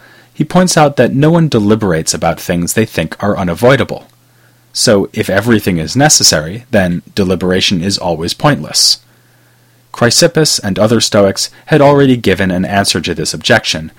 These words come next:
namely that deliberation is co-fated, along with the action you will take. When you deliberate, this does affect the result, but the deliberation itself is fated,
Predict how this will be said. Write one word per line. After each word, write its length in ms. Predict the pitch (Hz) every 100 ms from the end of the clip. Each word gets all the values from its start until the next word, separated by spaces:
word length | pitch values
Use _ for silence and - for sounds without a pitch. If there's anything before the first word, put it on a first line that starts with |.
| - _ _
namely 320 | 127 131 131 120
that 280 | 107 -
deliberation 800 | - 104 113 107 92 92 98 92
is 260 | 101 95 - -
co-fated, 840 | - 117 92 - 135 127 - - - - -
along 320 | 131 117 113 110
with 160 | 107
the 140 | 131 90
action 380 | 85 - 101
you 80 | 90
will 140 | 80 85
take. 440 | - 87 - - _ _ _ _ _ _ _ _ _ _ -
When 220 | 135 139
you 100 | 104
deliberate, 640 | 92 90 135 90 82 78 - _ -
this 200 | - -
does 260 | - 170 127
affect 360 | - 85 -
the 100 | 87
result, 480 | 90 113 92 - - _ _ _ _ -
but 180 | 160 127
the 80 |
deliberation 800 | 117 107 95 87 85 87 101 90
itself 500 | - 113 - 208 -
is 140 | - -
fated, 440 | - 82 - -